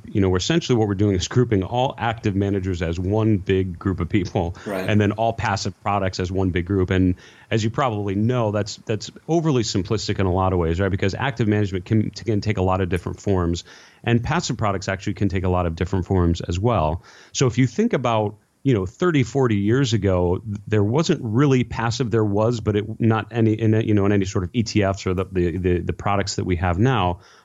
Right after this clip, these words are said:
Speaker 1: But there are ways to just get more general market exposure.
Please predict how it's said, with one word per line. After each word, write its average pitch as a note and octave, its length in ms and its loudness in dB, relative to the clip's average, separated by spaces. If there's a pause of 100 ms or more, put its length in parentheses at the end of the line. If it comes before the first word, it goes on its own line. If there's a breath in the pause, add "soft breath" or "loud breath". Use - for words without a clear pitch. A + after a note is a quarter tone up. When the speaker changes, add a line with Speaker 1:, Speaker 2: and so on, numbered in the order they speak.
Speaker 1:
But A2 120 -2
there D#3 120 2
are A#2+ 120 2
ways A2+ 300 0
to A2+ 120 -2
just G#2 240 -4
get G#2+ 140 -4
more G2+ 180 2
general F#2+ 340 0
market F#2 300 0
exposure. F2 640 0